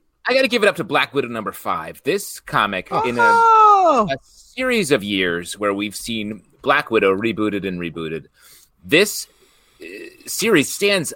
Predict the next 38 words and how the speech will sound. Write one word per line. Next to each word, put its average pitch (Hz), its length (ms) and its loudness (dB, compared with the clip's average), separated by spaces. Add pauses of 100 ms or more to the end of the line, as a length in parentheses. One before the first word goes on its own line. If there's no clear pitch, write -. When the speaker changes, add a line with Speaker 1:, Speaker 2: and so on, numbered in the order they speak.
(120)
Speaker 1:
uh, - 80 -8 (380)
above 185 400 2
the 180 80 4
rest. 175 280 2
It's - 200 -10
so 196 520 0
good. 117 360 4
This 127 160 -6
closes 151 480 -6
out 123 160 -2
the 104 80 -16
series, 92 540 -10 (280)
written 202 140 -4
by 170 120 2
Kelly 123 320 0
Thompson, 92 760 -6
and 95 340 -12 (240)
man, 269 640 -4
it 165 180 -4
is. 101 180 -2
The - 120 -10
art's 156 280 2
fantastic, 120 760 -6
really 156 220 -4
great 104 260 -2
covers. 127 480 -2 (380)
The 127 120 -2
artist 127 300 4
of 101 100 -6
the 104 80 -2
main 107 240 -2
book 104 280 0
is, 92 240 -6
um, 85 240 -6
Alina 98 680 -2
Casagrande, 117 840 0
and 95 120 -12
man, 110 340 0